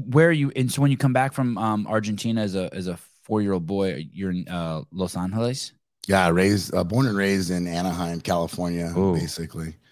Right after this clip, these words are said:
Speaker 1: Wow. Okay.
Speaker 2: Um, so I was here up until my seventeenth year, and then I graduated from high school a little early. And then after that, I went up to Central Washington University, Ellensburg, Washington, and I worked with, uh, five chimpanzees that knew American Sign Language.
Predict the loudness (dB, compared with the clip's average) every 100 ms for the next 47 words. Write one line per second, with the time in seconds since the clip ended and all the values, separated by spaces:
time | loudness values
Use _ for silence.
0 | -6 -2 -2 -4 -8 _ -4 -2 -2 -4
1 | -8 -12 -14 _ _ -12 -8 -6 -8 -12
2 | -18 _ -8 -4 -2 -2 0 0 0 -2
3 | -2 -4 -2 -6 -2 -2 -2 -4 -6 -8
4 | -4 -2 -2 -2 -6 -6 -4 -2 -2 -2
5 | -4 -6 -4 -4 -4 -2 -4 -4 -2 -2
6 | -4 -4 -4 -4 -4 -4 -4 -4 -2 -4
7 | -6 -12 -20 _ -8 -4 -2 -2 -2 -2
8 | -2 -2 -2 -4 -6 -6 -4 -2 -2 -4
9 | -2 -2 0 -2 -2 -2 -2 -4 -4 -4
10 | -4 -4 -4 -4 -4 -6 -8 -4 -2 -2
11 | -2 -4 -2 -4 -4 -6 -6 -6 -8 -8
12 | -8 -10 -10 -8 -8 -8 -8 -6 -8 -2
13 | -2 0 -2 0 -2 -2 -2 -4 -4 -4
14 | -6 -6 -6 -8 -8 -4 -4 -4 -6 -10
15 | -12